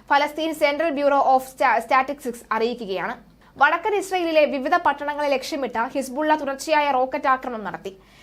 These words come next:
ലബനനിലെ ഹിസ്ബുള്ള ജോർദാൻ വഴി വെസ്റ്റ് ബാങ്കിലേക്ക് ആയുധങ്ങൾ കടത്തുകയാണ് എന്നും ഇസ്രയേൽ ആരോപിക്കുകയാണ്.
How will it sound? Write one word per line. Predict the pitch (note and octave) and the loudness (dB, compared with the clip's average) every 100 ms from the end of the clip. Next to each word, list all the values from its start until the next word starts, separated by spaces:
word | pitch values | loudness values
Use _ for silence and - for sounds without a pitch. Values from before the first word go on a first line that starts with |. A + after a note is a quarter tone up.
| - | -2
ലബനനിലെ | A#3 B3+ C4+ C#4 | 2 2 2 0
ഹിസ്ബുള്ള | C4+ C4+ A#3+ C#4+ C#4+ | 0 -2 -4 0 2
ജോർദാൻ | C#4+ B3 C4 B3+ D4 | 4 4 2 2 2
വഴി | C#4+ C#4 D4 | 2 0 0
വെസ്റ്റ് | C4 A#3 A3 | 0 0 0
ബാങ്കിലേക്ക് | C4+ D#4 D4+ C#4+ C#4 A#3 | 0 0 -2 0 0 2
ആയുധങ്ങൾ | B3+ C#4+ D4 D4 B3+ - - C4+ | 2 2 0 0 -2 -6 -2 0
കടത്തുകയാണ് | C#4 C#4 D#4+ D4+ C#4 D4+ | 2 -2 2 2 4 2
എന്നും | D4+ A#3+ D4 | 2 0 -2
ഇസ്രയേൽ | D4+ - C4 A3+ | -2 -2 -2 0
ആരോപിക്കുകയാണ്. | - A#3 A#3 A3 G#3+ D3+ D#3 F#3 | 0 0 0 -4 -8 -10 -10 -12